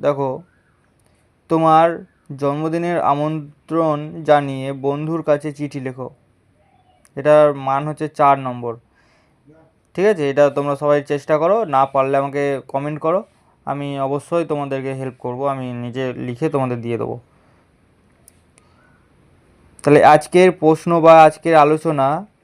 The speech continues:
এই পর্যন্তই। তোমরা প্রত্যেকে ভালো থেকো, সুস্থ থেকো,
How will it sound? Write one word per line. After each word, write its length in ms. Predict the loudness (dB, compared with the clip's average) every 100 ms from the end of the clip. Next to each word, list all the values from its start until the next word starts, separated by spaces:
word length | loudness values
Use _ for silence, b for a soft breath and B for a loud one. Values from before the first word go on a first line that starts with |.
| -8
এই 140 | -6
পর্যন্তই। 560 | -2 -2 -2 -2 -2 -4 _ _ _ _ _ _
তোমরা 300 | -2 4 4
প্রত্যেকে 760 | 2 -2 -2 -4 0 0 0 -2 _ -20 -10
ভালো 240 | -4 -2
থেকো, 260 | 0 0 -2
সুস্থ 200 | -6 -8
থেকো, 380 | -6 -4 -4